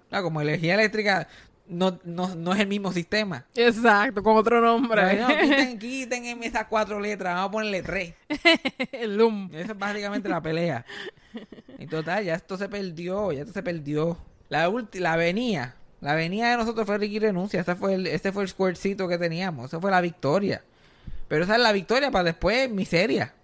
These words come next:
Speaker 2: Es el peak y ahora es para abajo.
Speaker 1: Exacto, ese es el peak, ese fue el momento. Como que ya eso no va a volver a pasar. Ya eso no va a volver a pasar, no vamos a volver a cambiar el mundo.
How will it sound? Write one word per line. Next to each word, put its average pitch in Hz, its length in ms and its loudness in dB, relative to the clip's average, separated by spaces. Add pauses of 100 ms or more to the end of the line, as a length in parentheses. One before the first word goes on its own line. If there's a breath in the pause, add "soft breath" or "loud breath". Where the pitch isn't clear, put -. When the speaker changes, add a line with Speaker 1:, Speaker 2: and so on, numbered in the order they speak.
Speaker 2:
Es 196 160 2
el 220 120 6
peak - 480 0
y 208 140 -2
ahora 208 180 6
es - 60 2
para 277 240 8
abajo. 381 240 8
Speaker 1:
Exacto, 220 280 0
ese 233 120 -2
es 311 40 -2
el 330 100 -4
peak, 277 260 -6
ese 233 180 -4
fue 254 100 0
el 262 60 -4
momento. 240 580 -6 (220)
Como 151 220 -8
que 151 140 -4
ya 165 180 -2
eso 240 100 -4
no 254 140 -4
va 262 60 -2
a - 20 0
volver 247 240 2
a 262 60 6
pasar. 240 300 -2 (360)
Ya 165 120 -4
eso 214 100 -6
no 233 80 -4
va 240 60 2
a 240 40 2
volver 233 240 0
a - 20 -8
pasar, 226 400 -2
no 196 100 -8
vamos 214 200 -2
a - 20 2
volver 214 240 2
a 214 80 4
cambiar 202 380 0
el 202 60 -6
mundo. 220 680 -4